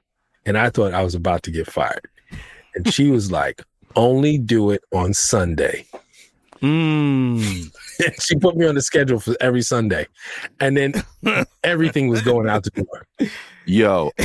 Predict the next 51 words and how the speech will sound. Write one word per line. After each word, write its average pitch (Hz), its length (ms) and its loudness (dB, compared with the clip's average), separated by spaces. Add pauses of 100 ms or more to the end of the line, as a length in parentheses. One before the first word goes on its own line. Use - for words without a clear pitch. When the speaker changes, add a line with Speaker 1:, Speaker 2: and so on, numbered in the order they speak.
(200)
Speaker 3:
I, 110 120 0 (280)
I 107 140 0
remember 143 460 0
one 123 320 -2
time, 98 600 0 (220)
I - 120 0
remember 160 360 2
Speaker 2:
<laughs> - 60 -4
Everything's 160 180 2 (100)
Speaker 3:
one 147 240 0
Speaker 2:
gotta 220 320 0
go. 247 340 -4 (720)
Speaker 3:
<coughs> - 60 -14
because 139 280 0
this 180 140 -2
is 180 120 0
after 131 200 4
Speaker 1:
No, 135 200 2 (120)
we 160 100 4
didn't 208 160 4
even 180 100 2
have 190 140 2
to 180 60 -2
go 185 120 4
to 175 100 -4
the 190 140 -2
trash 208 340 0
no 147 140 0
more. 101 260 0
We're 165 160 0
going 135 220 2
right 151 180 2
out 175 160 2
the 180 80 -6
front 196 240 0
door. 101 280 -2 (360)
Speaker 3:
Facts. - 540 -4 (160)
So 117 400 2
I 117 160 0
remember 95 920 -2 (160)
at 87 140 -4
the 90 60 -4
time, 98 360 -2
the 85 220 -2
most 107 240 -2
popular 95 400 0
shoe 98 220 -2
was 80 100 -2
the 78 100 -4
Zodiac 71 500 -2
shoe, - 300 -8